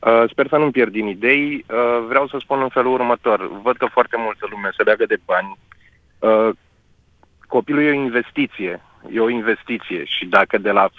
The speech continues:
frage de pruncie nu învățăm să ne împărțim lucrurile și să facem ce trebuie să facem ca doi părinți pentru un copil, pe viitor o să fie destul de greu, fiindcă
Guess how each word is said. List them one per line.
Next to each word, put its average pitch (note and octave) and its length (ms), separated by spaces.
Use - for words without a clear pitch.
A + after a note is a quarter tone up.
frage B2+ 300
de A#2 180
pruncie G2+ 600
nu D3 340
învățăm B2+ 680
să G2+ 80
ne F#2+ 60
împărțim G#2+ 540
lucrurile F2+ 720
și - 360
să G#2+ 120
facem A#2 680
ce - 200
trebuie B2+ 480
să G#2+ 80
facem G#2 480
ca G2+ 140
doi C3 360
părinți A2+ 520
pentru G#2+ 300
un A2 120
copil, G#2+ 520
pe A#2 100
viitor A#2 360
o D3 100
să B2 120
fie C3 220
destul B2 320
de A#2+ 80
greu, A2+ 420
fiindcă G#2+ 500